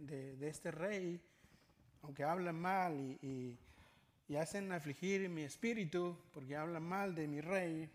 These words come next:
pero me he dado cuenta, como dice el apóstol Pablo, Cristo se está dando a conocer.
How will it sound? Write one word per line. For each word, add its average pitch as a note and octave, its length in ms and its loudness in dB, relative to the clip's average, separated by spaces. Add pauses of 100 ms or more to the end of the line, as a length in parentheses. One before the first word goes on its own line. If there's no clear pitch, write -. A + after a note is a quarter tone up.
pero D#3 240 -2
me D#3+ 140 0
he F3+ 40 0
dado G3+ 200 2
cuenta, D#3+ 580 0 (240)
como D3 200 -2
dice F3 220 0
el F#3 80 4
apóstol E3+ 480 0
Pablo, D#3+ 460 0 (1120)
Cristo E3 400 -6
se C3+ 140 -12
está C#3+ 200 -4
dando C#3+ 260 -4
a C3 40 -14
conocer. D3 380 -10